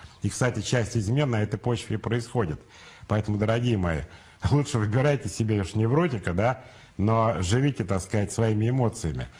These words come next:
Потому что это не решение проблемы. Взять себя в руки и выйти замуж, или наоборот жениться, или вступить в отношения с партнером, который, а, не задевает твои чувства, какой смысл?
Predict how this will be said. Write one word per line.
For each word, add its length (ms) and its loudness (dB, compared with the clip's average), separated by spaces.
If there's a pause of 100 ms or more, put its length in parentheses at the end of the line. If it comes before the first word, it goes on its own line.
(180)
Потому 380 2
что 140 -4
это 280 -2
не 140 2
решение 400 2
проблемы. 600 0 (260)
Взять 480 2
себя 260 4
в 60 2
руки 320 2
и 180 2
выйти 320 0
замуж, 480 2
или 140 -2
наоборот 440 0
жениться, 500 0
или 100 0
вступить 360 -4
в 40 -2
отношения 640 -2 (380)
с 120 -10
партнером, 800 2
который, 580 2 (420)
а, 360 4
не 240 2
задевает 680 2
твои 260 2
чувства, 440 0
какой 300 -2
смысл? 540 -2